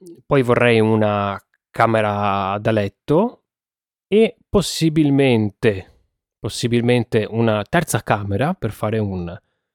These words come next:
un piccolo studio, per, eh, lavorare,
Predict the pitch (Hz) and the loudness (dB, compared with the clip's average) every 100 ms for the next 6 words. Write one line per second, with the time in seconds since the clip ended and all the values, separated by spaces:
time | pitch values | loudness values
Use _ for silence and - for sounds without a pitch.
0 | _ _ _ - 110 107 - 101 - - | _ _ _ -12 -6 -8 -6 -8 -8 -2
1 | 139 147 135 135 135 139 - 110 104 107 | 0 2 2 4 4 0 0 -2 -2 -4
2 | 104 101 101 104 101 101 110 120 123 123 | -4 -4 -4 -6 -6 -4 -4 -2 0 2
3 | 127 123 | 2 0